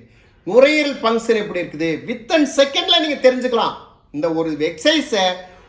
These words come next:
ஒரு நாள் செஞ்சீங்கன்னாவே இதோடைய பலன்கள் என்னன்னு தெரிஞ்சிரும். போக போக கண்டினியூ பண்ணும்போது உங்க வாழ்க்கை அற்புதமா இருக்கும். நோய் நொடி இல்லாம வாழலாம்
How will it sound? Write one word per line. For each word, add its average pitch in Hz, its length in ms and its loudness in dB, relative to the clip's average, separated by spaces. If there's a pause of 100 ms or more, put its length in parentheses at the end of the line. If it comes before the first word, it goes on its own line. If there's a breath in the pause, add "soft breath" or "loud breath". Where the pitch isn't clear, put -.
(120)
ஒரு 220 260 4 (100)
நாள் 330 300 4
செஞ்சீங்கன்னாவே 240 580 0 (300)
இதோடைய 196 300 -4 (160)
பலன்கள் 214 400 0 (100)
என்னன்னு 170 320 -4 (140)
தெரிஞ்சிரும். 131 420 -8 (320 soft breath)
போக 165 260 2 (120)
போக 208 240 0 (100)
கண்டினியூ 175 400 -6
பண்ணும்போது 151 420 -4
உங்க 139 120 -10 (120)
வாழ்க்கை 185 380 2 (320)
அற்புதமா 180 520 0
இருக்கும். 190 300 -4 (400 loud breath)
நோய் 285 300 8
நொடி 269 280 0
இல்லாம 226 380 2
வாழலாம் 180 400 2